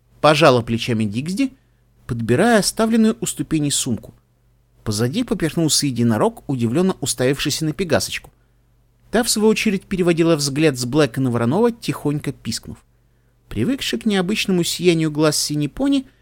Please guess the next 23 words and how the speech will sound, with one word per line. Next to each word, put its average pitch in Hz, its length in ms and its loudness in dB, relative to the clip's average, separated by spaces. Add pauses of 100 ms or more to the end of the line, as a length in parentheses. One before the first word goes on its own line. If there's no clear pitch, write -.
(240)
Ван 208 360 4
не 233 80 4
сразу 233 260 0
заметил 214 380 2
загадочное 196 760 0
белесое 180 500 2
свечение 147 760 0 (320)
в 123 100 -6
глазах 135 440 4
своих 127 260 -2
спутников. - 520 -10 (640)
Такое 240 420 2
же 240 120 2
плескалось 208 680 0
и 190 80 0
в 165 40 -2
зрачках 170 480 0
Дигсди, 135 560 -2 (380)
частично 185 500 0
перекрывая 151 520 0
их - 320 -6
янтарный 131 440 0
оттенок. - 440 -4